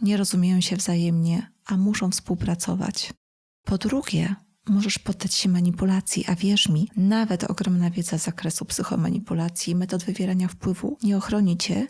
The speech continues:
jeśli ktoś stosuje ją bezpośrednio na tobie i na twoich emocjach. Na początek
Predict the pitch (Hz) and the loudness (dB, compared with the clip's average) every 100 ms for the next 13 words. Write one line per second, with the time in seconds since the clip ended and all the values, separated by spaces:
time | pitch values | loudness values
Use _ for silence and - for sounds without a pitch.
0 | - 196 - - - 208 - - - 180 | -4 -4 -4 -8 -4 -2 -2 -4 -2 0
1 | 175 170 - 170 208 160 156 160 - - | 0 -2 -6 -6 -2 -2 -2 -4 -8 -6
2 | 220 254 - 196 170 - 151 - 156 - | -6 -6 -2 -2 -2 -4 -6 -2 -4 -4
3 | - - 180 - - _ _ _ _ _ | -6 -8 -10 -12 -20 _ _ _ _ _
4 | - 226 220 214 262 403 - 190 196 - | -2 -2 -2 -4 -2 -2 0 -2 -2 -6